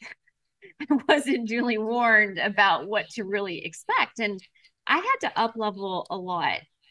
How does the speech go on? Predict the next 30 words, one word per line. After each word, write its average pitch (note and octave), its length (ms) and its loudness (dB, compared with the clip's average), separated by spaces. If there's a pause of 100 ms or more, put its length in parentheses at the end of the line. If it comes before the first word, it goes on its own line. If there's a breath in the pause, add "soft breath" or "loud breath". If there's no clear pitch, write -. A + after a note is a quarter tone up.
(320 soft breath)
And A3+ 160 2
I A3+ 100 2
look B3+ 300 -2
back C4 320 2
and A3+ 140 -4
I, G#3+ 140 -4 (260)
I G3+ 140 0 (120)
think A3 300 -6 (760 soft breath)
I F4+ 60 -8
was A#4+ 120 -6 (140)
a F#4+ 40 4
little F4+ 260 0
on C4+ 180 0
the B3+ 100 -6
immature C4 500 -6
side E3+ 380 -4
at - 80 -20
twenty-five, F#3 640 -6
you A3 140 -4
know, A3 420 -4
um, F#3 540 -4
was A3 140 -4
I A3+ 80 2
ready G#3 380 -2
for B3+ 140 -4
that G#3 220 0
level G3+ 560 -4
of F#3 140 -4
responsibility? F#3+ 1080 -6 (500 soft breath)
Um, F#3+ 540 -4